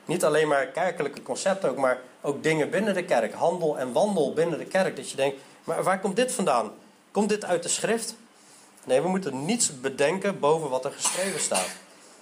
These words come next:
In het boek Openbaring staat het nog zwaarder. Als iemand zal toevoegen of afdoen van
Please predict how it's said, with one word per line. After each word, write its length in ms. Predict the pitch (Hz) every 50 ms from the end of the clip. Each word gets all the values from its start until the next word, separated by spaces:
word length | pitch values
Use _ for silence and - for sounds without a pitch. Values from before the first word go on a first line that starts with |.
| - - - - - -
In 80 | - 131
het 100 | 135 -
boek 140 | 196 -
Openbaring 540 | - 151 147 - 131 123 147 165 175 170 -
staat 220 | - - 139 127 123
het 80 | 123
nog 200 | 131 160 170 170
zwaarder. 400 | 170 - - 127 113 107 107 104
Als 160 | 113 113 -
iemand 240 | - - 156 156 147
zal 220 | - - 117 - -
toevoegen 400 | - 214 202 208 208 190 165 143
of 140 | 123 -
afdoen 400 | - - 185 190 170 190 190 185
van 280 | 165 - 156 143 143 139